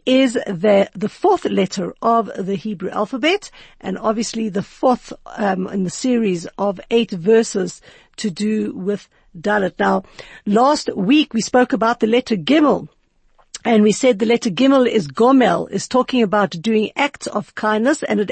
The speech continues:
actually comes, it, it, it, it, uh, it, it comes just before the letter Daled,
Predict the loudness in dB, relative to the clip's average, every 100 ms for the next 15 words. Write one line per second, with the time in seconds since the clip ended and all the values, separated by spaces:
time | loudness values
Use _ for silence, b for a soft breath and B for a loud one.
0 | -2 -4 -2 -6 -6 -2 0 0 0 -6
1 | B B B B -2 -2 -2 -4 0 0
2 | 0 -4 -4 -8 -4 -4 -2 -4 -2 -8
3 | -2 -2 -2 0 0 0 -2 2 0 2
4 | 0 0 -2 0 2 2 -2